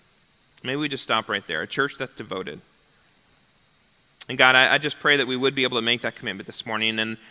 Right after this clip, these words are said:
in those areas where maybe we're lacking, I pray, Jesus, that you would just, by your Holy Spirit, speak to our hearts and help us to be changed and transformed by participating in prayer,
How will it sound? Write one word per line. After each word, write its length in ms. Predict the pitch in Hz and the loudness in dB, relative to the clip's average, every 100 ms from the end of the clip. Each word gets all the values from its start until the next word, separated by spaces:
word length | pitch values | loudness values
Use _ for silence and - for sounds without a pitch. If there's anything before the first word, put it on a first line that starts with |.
| - | -8
in 100 | 147 | 0
those 160 | 156 143 | 0 2
areas 420 | 135 139 143 135 | 4 4 4 2
where 100 | 127 | -2
maybe 220 | 127 135 | -2 -2
we're 180 | 127 120 | -2 -2
lacking, 360 | 117 120 - 127 | 0 -4 -2 -2
I 80 | 123 | -2
pray, 240 | - 139 | 0 -2
Jesus, 340 | 131 131 131 - | 0 -4 -4 -4
that 120 | 95 | -2
you 140 | 131 | -2
would 80 | 135 | -2
just, 180 | 127 - | -4 -2
by 160 | 120 | 0
your 120 | 139 139 | 2 0
Holy 200 | 139 143 | -4 -4
Spirit, 340 | - 113 107 | -4 -4 -6
speak 240 | - 123 - | -6 -8 -4
to 80 | |
our 160 | 110 135 | -6 -4
hearts 500 | - 98 - - - _ _ _ _ _ | -2 -4 -4 -14 -18 _ _ _ _ _
and 120 | 143 | -2
help 180 | 135 139 | 0 0
us 120 | 139 | -4
to 80 | 135 | -6
be 120 | 120 | -6
changed 420 | 113 147 139 147 139 | -6 -2 0 0 -6
and 100 | 131 | -6
transformed 760 | 120 113 - 147 143 139 139 - _ _ _ _ _ | -6 -6 -4 0 0 -2 -8 -18 _ _ _ _ _
by 120 | 127 | -2
participating 720 | - 131 175 - 156 135 123 117 | 0 -2 -4 -8 -6 -6 -4 -8
in 80 | |
prayer, 340 | - 87 92 | -8 -8 -8